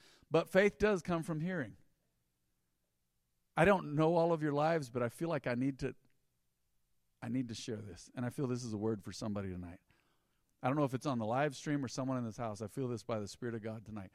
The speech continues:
But some of you have been verbally abused. No one in here has told me that. Maybe it was your past. I don't know that it's your present. The Lord hasn't, He's hidden that from me. But I will tell you this.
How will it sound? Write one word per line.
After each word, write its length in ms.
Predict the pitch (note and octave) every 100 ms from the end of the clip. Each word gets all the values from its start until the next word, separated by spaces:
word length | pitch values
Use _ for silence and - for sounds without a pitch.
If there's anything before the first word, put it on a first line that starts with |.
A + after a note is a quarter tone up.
| _ _ _
But 140 | C3
some 200 | - E3+
of 120 | G3
you 140 | F3 E3+
have 180 | D3+ A#2
been 220 | B2+ A2
verbally 480 | B2+ D#3 D#3 D#3+ D3
abused. 640 | A2 A#2+ A#2 G2+ A#2+ - - _ _ _ _ _ _ _ _ _ A2+
No 200 | A2 D#3+
one 180 | F#3+
in 120 | F3+ D#3+
here 140 | D#3
has 100 | C3
told 220 | - A#2
me 100 | G2+
that. 220 | E2 - _ _ _ _ _ _ _ _ _ _ _ _ _ _
Maybe 260 | C3 D3 D#3
it 40 |
was 160 | D3 A2
your 80 | -
past. 600 | C#3+ D3 D3+ C#3+ - - - _ _ _ _ _ _ _ _ _ _ _ _
I 120 | A2+
don't 200 | B2+ B2
know 160 | B2+ D3
that 140 | C#3
it's 160 | B2+ -
your 80 |
present. 420 | A#2 C3+ B2+ C3+ A#2+
The 60 |
Lord 180 | A#2+ C3+
hasn't, 360 | C#3 A#2+ A#2 A#2
He's 220 | B2 G#2
hidden 280 | C3+ C3+ C3
that 180 | C3
from 220 | - C3+ B2
me. 240 | C3 C#3 -
But 100 | B2
I 60 |
will 120 | C#3+
tell 220 | B2 - B2+
you 120 | A#2
this. 260 | A#2 G2+